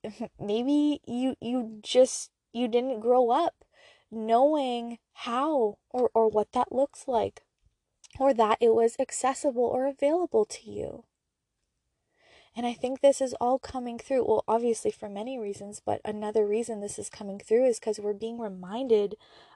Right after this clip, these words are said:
of, of what is possible, what is available, that we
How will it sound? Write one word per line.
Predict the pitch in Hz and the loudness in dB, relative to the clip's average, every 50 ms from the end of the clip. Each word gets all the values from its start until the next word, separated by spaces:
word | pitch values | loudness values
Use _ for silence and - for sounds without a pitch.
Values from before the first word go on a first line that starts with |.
| _ - | _ -8
of, | 202 202 208 202 202 202 214 _ _ - | -2 0 0 0 0 -2 -12 _ _ -10
of | 208 214 208 202 _ _ - - _ _ | -6 -6 -6 -6 _ _ -20 -20 _ _
what | 214 202 214 226 226 | 0 2 4 4 4
is | 240 240 - - - - | 4 2 0 -4 -14 -18
possible, | - - 196 196 214 220 - - 233 214 - 208 196 190 190 185 185 - _ _ _ _ _ _ _ - - - - _ | -20 -18 -14 -14 -14 -12 -12 -12 -12 -12 -12 -12 -10 -10 -10 -12 -14 -18 _ _ _ _ _ _ _ -20 -20 -20 -20 _
what | - 226 214 240 247 - - | -4 0 2 4 4 2 0
is | - 233 240 254 262 262 247 - - - | -2 0 2 2 2 2 0 -4 -6 -4
available, | 226 220 208 - 214 208 202 196 190 190 185 - 196 185 180 180 180 185 _ _ _ _ _ _ _ _ _ _ | -4 -4 -4 -4 -4 -2 -2 -2 -2 -4 -4 -6 -6 -6 -6 -8 -8 -12 _ _ _ _ _ _ _ _ _ _
that | - 240 226 220 | 0 2 2 2
we | 233 233 233 | 2 0 -4